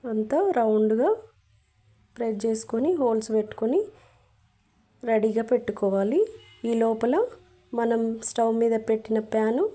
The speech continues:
రెడీ అయిపోతుంది సర్వపిండి. ఇది కొంచెం టర్న్ చేసుకోవాలి. ఇలా one to two minutes ఉండనివ్వండి. ఉండనిచ్చిన తర్వాత ప్లేట్లోకి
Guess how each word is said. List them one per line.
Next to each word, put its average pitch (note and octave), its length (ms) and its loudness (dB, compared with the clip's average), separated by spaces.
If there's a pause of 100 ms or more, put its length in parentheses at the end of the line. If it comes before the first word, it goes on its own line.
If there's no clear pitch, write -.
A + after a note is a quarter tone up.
(720)
రెడీ G#3+ 300 2
అయిపోతుంది A3 680 0 (300)
సర్వపిండి. A3 720 0 (600)
ఇది A3+ 120 -2 (100)
కొంచెం A3+ 320 2 (840)
టర్న్ A3 320 4
చేసుకోవాలి. G#3+ 720 0 (2500)
ఇలా A3+ 180 0 (680)
one A3 200 4
to A3+ 100 0 (100)
two A3+ 100 0 (100)
minutes A3+ 320 0 (440)
ఉండనివ్వండి. G#3+ 720 0 (260)
ఉండనిచ్చిన A#3 520 -4 (100)
తర్వాత A3+ 340 0 (920)
ప్లేట్లోకి A3+ 640 0